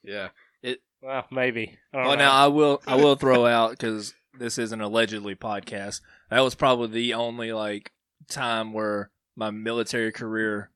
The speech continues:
Speaker 3: somewhat mattered.
Speaker 1: Oh yeah, your deployment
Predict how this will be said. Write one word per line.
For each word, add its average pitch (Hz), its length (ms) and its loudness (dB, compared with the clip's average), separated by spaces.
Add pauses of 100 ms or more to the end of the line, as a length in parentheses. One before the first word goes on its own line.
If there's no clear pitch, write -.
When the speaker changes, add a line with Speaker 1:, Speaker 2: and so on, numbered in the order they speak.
Speaker 3:
somewhat 110 840 -2
mattered. 85 600 -12 (1300)
Speaker 1:
Oh 135 80 -4
yeah, 127 160 2
your 135 220 0
deployment 139 460 -4